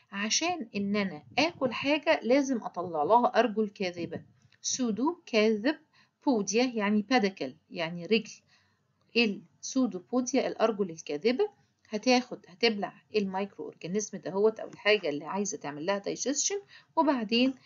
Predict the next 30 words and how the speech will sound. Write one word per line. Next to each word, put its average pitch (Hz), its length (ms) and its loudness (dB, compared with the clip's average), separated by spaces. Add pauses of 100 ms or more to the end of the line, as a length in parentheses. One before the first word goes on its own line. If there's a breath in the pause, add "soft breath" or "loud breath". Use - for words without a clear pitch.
(320 soft breath)
أعمل، 214 460 0 (100)
آه، 175 300 -14
اللايزوزوم 185 840 0
يقابلها 240 640 0
ويهضمها. 196 500 -4 (1040 soft breath)
آه، 190 280 -6
البكتيريا 190 840 0 (280)
طول 262 160 4
ما 220 120 4
هي، 175 360 -2 (480)
آه، 156 640 -14
أو 165 140 -6
أي 254 240 4
حاجة، 196 420 -2 (120)
آه، 165 160 -8
foreign 185 420 -2 (100)
طول 262 140 2
ما 226 120 4
هي 185 340 0 (360 soft breath)
موجودة 208 340 0
في 240 100 -4
الدم 180 340 -2
ومش 175 340 -2
متاكلة 294 460 0
هي 247 220 4
مؤذية. 165 460 -2 (840 soft breath)
لما 233 300 6
أعمل 196 300 2
لها 233 80 4
فاجوسايتوزس 240 1120 2